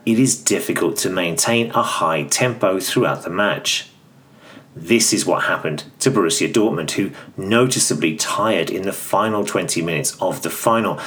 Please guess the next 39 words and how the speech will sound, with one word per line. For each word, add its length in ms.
They 180
ran 380
out 320
of 100
steam. 640
They 120
failed 400
to 80
score 360
an 80
early 220
goal, 360
which 200
would 300
have 200
allowed 300
them 160
some 440
respite, 640
and 100
instead 500
their 140
opponents 580
were 140
able 260
to 120
find 360
much 380
more 180
space 680
towards 360
the 140
end 140
of 60
the 60
game, 440
the 80
winner 380
coming 480